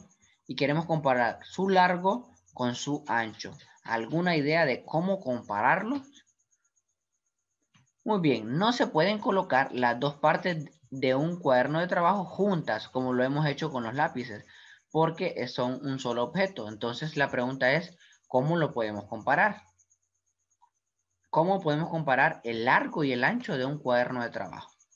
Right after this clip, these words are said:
No podemos colocar las dos a la vez, ya que es un solo objeto. Entonces, vamos a trazar lo que es, o vamos a utilizar un trozo de cinta,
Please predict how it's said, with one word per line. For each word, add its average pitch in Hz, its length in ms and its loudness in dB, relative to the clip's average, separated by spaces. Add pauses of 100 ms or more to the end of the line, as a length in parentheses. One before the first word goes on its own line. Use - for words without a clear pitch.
(680)
No 139 320 -4
podemos 156 380 2
colocar 131 380 0
las 120 240 -2
dos 151 260 -2
a - 80 -6
la 110 160 -4
vez, 185 240 -4
ya 123 240 -2
que 127 80 -4
es 127 80 -6
un 127 100 -8
solo 110 220 -6
objeto. 180 420 -6 (440)
Entonces, 202 440 0
vamos 160 340 0
a 180 120 0
trazar 180 480 0 (540)
lo 127 260 -2
que 165 260 0
es, - 240 -8 (2500)
o 117 140 0
vamos 143 240 4
a - 20 4
utilizar 151 460 0
un 127 160 -6
trozo 147 280 -2
de 190 120 0
cinta, 165 500 -4